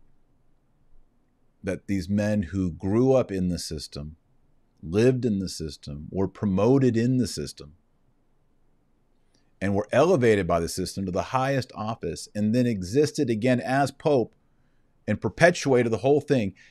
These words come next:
how could they be constantly in prison and deceived for fifty years?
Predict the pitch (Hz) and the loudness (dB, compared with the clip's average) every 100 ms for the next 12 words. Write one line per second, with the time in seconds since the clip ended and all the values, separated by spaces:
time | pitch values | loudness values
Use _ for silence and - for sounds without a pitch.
0 | _ - 147 160 151 - 143 147 113 101 | _ -12 -8 -4 -6 -4 0 0 0 2
1 | 127 120 78 73 - _ _ _ _ _ | 4 4 2 -2 -8 _ _ _ _ _
2 | _ _ _ _ _ _ _ _ _ _ | _ _ _ _ _ _ _ _ _ _
3 | _ _ _ _ _ - 87 104 104 98 | _ _ _ _ _ -16 -4 0 2 0
4 | - _ - - - 165 139 - 120 101 | -4 _ -18 -10 -2 0 0 -2 -4 -2
5 | 95 92 104 92 - - 143 95 90 85 | -4 -4 -2 -2 -4 0 2 2 0 -2
6 | 92 92 85 87 - - 131 82 71 - | -2 -2 -2 -6 -8 -4 0 0 -4 -10
7 | - _ _ _ _ _ _ _ _ _ | -20 _ _ _ _ _ _ _ _ _
8 | _ - 101 92 90 78 - _ _ _ | _ -4 0 2 0 -2 -12 _ _ _
9 | _ _ _ _ _ _ - 113 - - | _ _ _ _ _ _ -8 -8 -8 -6
10 | 117 95 107 160 - _ | -4 -2 -4 -6 -10 _